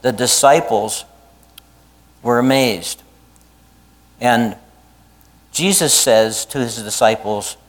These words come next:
"Where is your faith? With the Lord of creation here in your boat, why are you afraid?" Well, the disciples,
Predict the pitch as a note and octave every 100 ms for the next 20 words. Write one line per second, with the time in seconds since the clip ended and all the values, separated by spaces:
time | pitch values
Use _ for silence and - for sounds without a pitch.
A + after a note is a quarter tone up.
0 | _ C3 D#3 F3 F3 - E3+ - C4+ D#3+
1 | - - _ _ _ _ _ _ _ _
2 | _ _ _ _ - D#3 E3 D#3 C#3 D#3
3 | F#3+ F3 - F3 F3 F3+ - D#3+ C#3 C3+
4 | - - _ _ - E3 E3 D#3 D3+ D3+
5 | C3+ A#2 - - - - A#2+ C3+ D#3 D#3+
6 | D#3 D#3 D3+ D3 D3 C#3+ - C#3 A#2 G2
7 | F#2+ - _ _ _ _ _ _ _ _
8 | A#2+ B2+ C3 - C3+ B2+ - D#3 F#3 D3+
9 | C#3 B2+